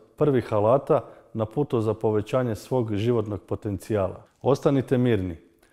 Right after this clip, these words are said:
Nema potrebe za ekstremnim izvedbama u obliku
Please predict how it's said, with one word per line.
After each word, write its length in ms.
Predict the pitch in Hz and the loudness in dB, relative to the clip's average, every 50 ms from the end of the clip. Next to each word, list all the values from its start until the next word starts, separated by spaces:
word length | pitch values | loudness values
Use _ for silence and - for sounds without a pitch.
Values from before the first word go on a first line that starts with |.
| _ _ _ | _ _ _
Nema 280 | - 110 120 135 139 127 | -6 -4 -2 0 0 0
potrebe 540 | 120 - 143 147 143 - 139 123 123 120 113 | 2 4 2 2 2 2 -2 0 2 0 0
za 160 | 107 113 110 | 2 2 2
ekstremnim 600 | 120 135 - - - 135 123 117 117 117 110 101 - - - - | 2 2 0 -2 -4 -2 -2 -2 -2 -2 -4 -4 -6 -10 -14 -8
izvedbama 720 | - 117 120 123 117 110 107 107 107 113 110 110 107 104 - - - - _ - | -4 -2 -2 0 0 0 0 0 0 -2 -2 -2 -2 -4 -6 -10 -16 -20 _ -6
u 100 | 113 107 | -4 -2
obliku 520 | 107 107 117 120 127 123 123 - 117 98 | -2 0 0 0 0 0 0 -2 -4 -4